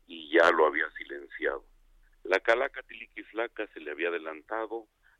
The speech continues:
al licenciado Cárdenas, ya se lo había llevado. Del susto que se llevó, Sofía también murió. La ca-, la Catrina vino por ella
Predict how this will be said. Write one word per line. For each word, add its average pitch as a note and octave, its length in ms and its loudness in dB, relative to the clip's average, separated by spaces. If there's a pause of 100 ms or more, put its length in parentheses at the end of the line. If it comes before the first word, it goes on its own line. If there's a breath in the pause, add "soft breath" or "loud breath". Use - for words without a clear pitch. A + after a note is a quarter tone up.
al D#2 140 -8
licenciado D#2+ 600 -2
Cárdenas, F#2 560 0 (320)
ya F#2 300 0
se F#2+ 100 -8
lo D2+ 160 -6
había C#2+ 260 -8
llevado. - 400 -12 (1000 loud breath)
Del A2+ 240 4
susto - 380 -8
que A#2+ 140 -8
se G#2+ 120 -8
llevó, G2+ 480 -4 (100)
Sofía G2+ 500 -6
también D2+ 420 -12
murió. - 260 -20 (720 soft breath)
La D#2+ 220 0
ca-, D#2+ 300 -2
la E2+ 120 4
Catrina F#2 500 -6
vino E2+ 220 -10
por D2+ 240 -2
ella A#2 340 -2